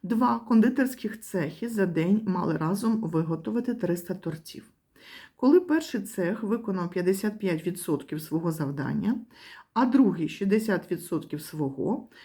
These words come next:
виявилося, що перший цех виготовив на двадцять сім тортів більше,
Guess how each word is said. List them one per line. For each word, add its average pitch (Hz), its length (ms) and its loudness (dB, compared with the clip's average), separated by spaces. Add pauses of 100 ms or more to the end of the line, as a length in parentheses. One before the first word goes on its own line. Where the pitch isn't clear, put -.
(180)
виявилося, 202 840 2
що - 320 -4
перший 220 400 -2
цех - 460 -6
виготовив 202 680 2
на 185 100 2
двадцять 170 560 -2
сім 302 280 -6
тортів 214 460 -2
більше, 196 640 -2